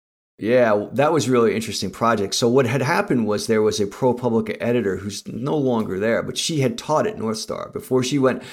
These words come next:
she did the opposite of me. She started out as a teacher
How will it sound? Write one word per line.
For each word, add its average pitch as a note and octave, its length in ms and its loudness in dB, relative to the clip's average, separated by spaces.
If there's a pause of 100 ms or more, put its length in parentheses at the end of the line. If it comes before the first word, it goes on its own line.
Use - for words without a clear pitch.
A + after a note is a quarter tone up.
(140)
she E3 140 -2
did D#3 160 6
the D3 100 6
opposite B2+ 460 4
of F2+ 120 -8
me. F2+ 300 -12 (600)
She - 180 -4
started C3+ 340 4
out C3 160 4
as A2 100 0
a A2 60 -2
teacher G2 640 -6